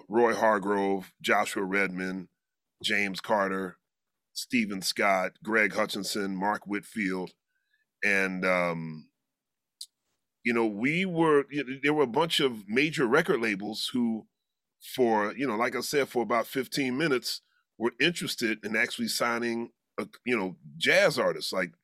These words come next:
a-, acoustic, traditional jazz artists. So when I signed my first record deal in ninety-four, that was pretty much at the height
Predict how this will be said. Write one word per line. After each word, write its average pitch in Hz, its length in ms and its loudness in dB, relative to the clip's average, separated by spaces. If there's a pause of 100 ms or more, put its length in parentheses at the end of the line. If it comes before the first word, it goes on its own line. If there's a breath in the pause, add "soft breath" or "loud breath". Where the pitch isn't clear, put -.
(140)
a-, 98 240 -4
acoustic, 131 540 -4 (400 soft breath)
traditional 123 500 2
jazz 120 400 0
artists. 85 320 -2
So 101 280 2 (600 loud breath)
when 107 160 -2
I 147 120 4
signed 139 440 0
my 120 140 0
first 127 340 0
record 120 300 -2
deal 98 480 -2
in 92 140 -8
ninety-four, 98 840 -2 (600)
that 127 260 2
was 127 200 0
pretty 139 300 -2
much 120 400 -2
at 107 160 2
the 104 140 0
height 110 360 0